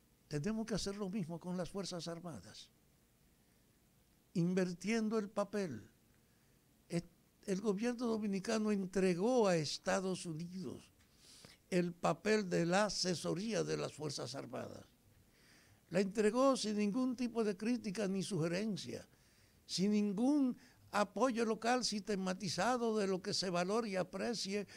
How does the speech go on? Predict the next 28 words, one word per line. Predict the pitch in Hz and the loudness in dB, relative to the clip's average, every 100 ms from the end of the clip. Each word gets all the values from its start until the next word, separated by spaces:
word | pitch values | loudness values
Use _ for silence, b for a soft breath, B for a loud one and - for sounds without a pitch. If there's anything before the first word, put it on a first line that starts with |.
| B B | B B
que | 196 | 0
es | 185 | 2
el | 214 226 | 2 0
comportamiento | 220 185 185 196 180 180 170 214 240 214 | 0 0 0 -2 0 -2 2 4 2 2
y | 196 | 0
los | 175 151 | 0 0
límites | 226 233 175 185 | 0 -2 0 0
de | |
nuestras | 170 156 175 | 0 -2 -6
propias | - 170 165 143 | -6 -6 -4 -6
Fuerzas | - 160 139 147 | -6 -6 -6 -8
Armadas. | 139 139 131 117 - - - - - _ b b b b b | -8 -8 -8 -10 -12 -18 -20 -20 -20 _ b b b b b
Yo | 160 | -4
creo | 175 190 | 0 0
que | 185 | 2
así | 185 - 233 247 220 - B B B | 0 0 2 2 2 -2 B B B
como | - 175 165 | 0 2 2
se | 147 214 | 2 2
ha | |
escogido | 214 - 175 202 240 185 | 2 0 -2 0 0 2
a | 170 | 2
Estados | 143 214 202 196 185 | 2 -2 0 -2 -2
Unidos | 170 202 185 160 143 B B B B B - | -2 0 2 0 -2 B B B B B -2
para | - 175 175 170 | 4 4 4 2
que | 175 170 165 B B B _ - | 2 2 2 B B B _ -2
asesore | 165 156 180 139 196 226 220 202 | 0 2 0 2 4 4 6 4
y | 190 180 | 4 4
ayude | 170 175 165 240 214 180 151 | 4 4 4 4 4 4 2